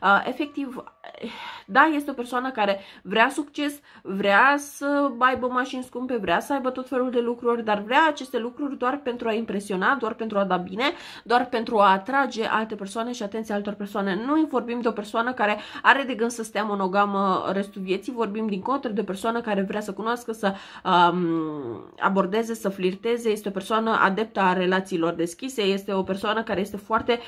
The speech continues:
orientată către a cunoaște persoane noi, către a avea experiențe noi și către,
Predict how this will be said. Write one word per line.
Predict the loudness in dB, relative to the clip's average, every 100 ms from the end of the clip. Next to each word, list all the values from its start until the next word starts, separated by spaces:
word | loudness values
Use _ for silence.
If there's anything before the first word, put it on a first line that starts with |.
| -14 -2
orientată | 0 2 2 4 2 2 -4
către | -2 -2 -2 -4
a | -4 -6 -6
cunoaște | -2 -2 -2 -6
persoane | -6 -2 0 2
noi, | 0 -2
către | -2 -4 2
a | 4
avea | 4 0
experiențe | -2 -4 -4 -4 -4
noi | -2 -4
și | -4
către, | -6 -2 -2